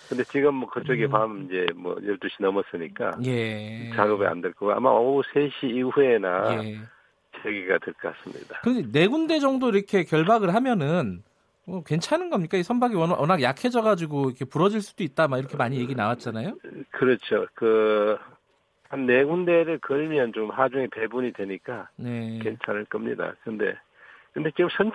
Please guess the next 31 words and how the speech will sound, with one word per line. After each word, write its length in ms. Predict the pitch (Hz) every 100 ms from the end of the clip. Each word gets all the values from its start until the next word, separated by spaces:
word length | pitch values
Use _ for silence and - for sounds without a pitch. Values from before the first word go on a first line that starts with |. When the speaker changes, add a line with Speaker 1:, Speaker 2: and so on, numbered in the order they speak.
| -
Speaker 1:
<laughs> 80 | 180
이야기가 760 | 143 - 135 131 - 147 127 107
묘한 400 | 127 - 151 139
거는 240 | 147 123 -
처음에 240 | 170 180
목재, 560 | 143 123 131 - 170 151
목-, 180 | 120 135 _ _ -
목선이라 580 | 131 135 190 180 151
그랬다가 640 | 117 110 - 113 117 135 117 151
Speaker 2:
네. 320 | 139 117 117
Speaker 1:
나중에 520 | 127 - 143 190 165 120
또 180 | 117 - - - -
내장은 500 | - 131 143 180 190
목재고 760 | 139 123 - 143 135 123 107 98 - _ -
철선이다 560 | 208 190 208 180 135 120
이런 380 | 113 127 202
이야기가 380 | 208 170 147 139
나오니까 540 | 113 110 123 117 - 117 -
참 120 | 123 - - -
황당합니다. 640 | 135 131 120 92 80 - - -
Speaker 2:
아, 220 | 127 131
그래요? 580 | - - 156 175 120 180 330 - - -
Speaker 1:
예. 40 | 113 123 127
Speaker 2:
아, 300 | 135 139 139
이게 200 | 131 143 - - -
전체가 420 | 151 170 277 262
다 140 | 180
목선이 420 | 127 - 220 254
아닌 320 | 156 107 160 226
걸로 320 | 247 196 135
지금 440 | 123 120 117 104